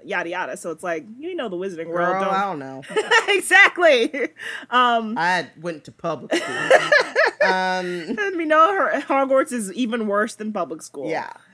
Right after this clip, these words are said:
Speaker 2: I mean, I knew, I know most of what you said, but when you started talking about the Indian signs, I don't know. I just know it used to be something else.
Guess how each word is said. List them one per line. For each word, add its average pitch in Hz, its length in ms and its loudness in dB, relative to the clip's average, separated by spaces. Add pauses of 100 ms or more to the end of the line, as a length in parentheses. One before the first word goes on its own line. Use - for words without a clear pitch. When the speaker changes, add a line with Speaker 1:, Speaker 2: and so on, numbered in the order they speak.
(120)
Speaker 2:
I 208 80 -2
mean, 254 140 -2
I 262 80 2
knew, 254 200 0 (120)
I 226 100 0
know 226 440 -2
most 175 340 -6
of 180 100 -6
what 185 160 -6
you 180 80 -12
said, 170 220 -6
but 156 80 -8
when 160 180 -8
you 160 80 -8
started 151 220 -12
talking 147 240 -10
about 143 120 -10
the 143 120 -12
Indian 135 260 -10
signs, 135 320 -12
I 135 180 -10
don't 131 120 -12
know. 107 80 -16
I 104 100 -16
just - 240 -20
know 139 140 -10
it 320 180 -8
used - 160 -16
to - 60 -20
be 139 100 -12
something 135 320 -12
else. 117 400 -16